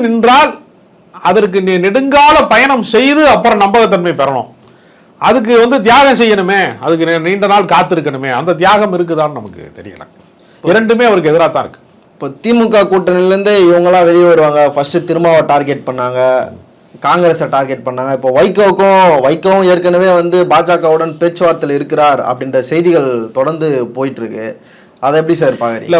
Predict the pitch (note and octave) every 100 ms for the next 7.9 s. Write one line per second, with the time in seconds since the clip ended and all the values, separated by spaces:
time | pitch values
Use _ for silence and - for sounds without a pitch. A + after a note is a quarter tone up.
0 | E3+ B3+ A#3+ B3+ A3 G3 F3+ D#3+ D3+ D3+
1 | D#3+ C#3+ B2+ A#2 G#2+ G2+ F#2 F2+ G#2+ A#2
2 | A#2+ D3+ C#3+ C3 G#2+ G#2+ G#2+ G#2 F#2+ G2
3 | A2 G2 G#2+ C3+ B2 G2 E2 F2 F2+ _
4 | _ _ _ _ _ _ _ _ C3 B2+
5 | B2 B2 A#2 A#2 A2+ A#2 C3+ G#3 A#3 B3+
6 | A3+ F#3+ G3 F3+ D#3+ D#3 E3+ F3 E3 C3+
7 | F3 F3+ F#3 D3 C3 B2 A2+ G#2+